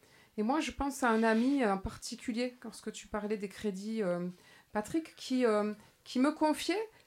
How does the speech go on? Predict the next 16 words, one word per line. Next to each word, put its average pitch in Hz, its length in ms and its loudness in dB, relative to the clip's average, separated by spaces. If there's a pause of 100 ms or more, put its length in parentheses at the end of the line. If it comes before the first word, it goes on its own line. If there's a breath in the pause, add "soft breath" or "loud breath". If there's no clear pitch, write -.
(140 soft breath)
parce - 160 -14
qu'il 233 140 -2
était 214 180 -2
régulièrement 240 600 0
à, 220 80 0 (100)
à 202 80 0
découvert 247 480 -4
des 202 100 -4
sommes 311 320 0
énormes, 247 480 0 (440 soft breath)
qu'en 330 180 0
réalité, 277 540 2
ce - 120 -12
problème 294 360 0
d'argent 254 380 0
cachait 262 500 -4